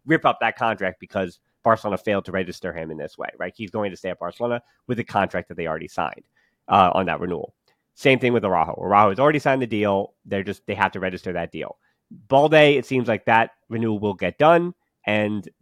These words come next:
Dembele, it's maybe in the early stages, but it seems like both parties are very optimistic for that to be done as well. So, but when it comes to registering those four renewals,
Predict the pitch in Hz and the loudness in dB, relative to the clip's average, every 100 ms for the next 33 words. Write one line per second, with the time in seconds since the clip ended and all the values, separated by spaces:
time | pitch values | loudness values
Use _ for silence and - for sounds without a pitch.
0 | 113 117 113 110 113 110 110 92 104 - | -6 -2 0 0 0 0 -2 -6 -8 -4
1 | 120 117 110 104 101 98 131 131 123 104 | -4 -2 -4 -2 -4 -4 -4 -4 -6 -10
2 | 98 - 104 98 95 - _ _ _ 113 | -10 -6 -6 -4 -6 -6 _ _ _ -4
3 | 110 117 107 95 95 92 87 - 90 - | -2 -2 -2 -4 -4 -2 -4 -4 -10 -12
4 | - 87 85 - 85 82 80 73 - 147 | -14 -6 -6 -6 -12 -8 -8 -8 2 6
5 | 160 147 - _ _ _ _ - 156 120 | 8 6 -2 _ _ _ _ -2 -2 -2
6 | - 156 170 - 202 214 180 135 170 165 | -6 -2 -2 2 2 2 2 2 2 0
7 | 147 123 113 135 147 - 123 120 120 110 | -4 -2 0 2 0 -4 -4 -2 -2 -2
8 | 107 120 196 117 98 | -2 4 6 4 -2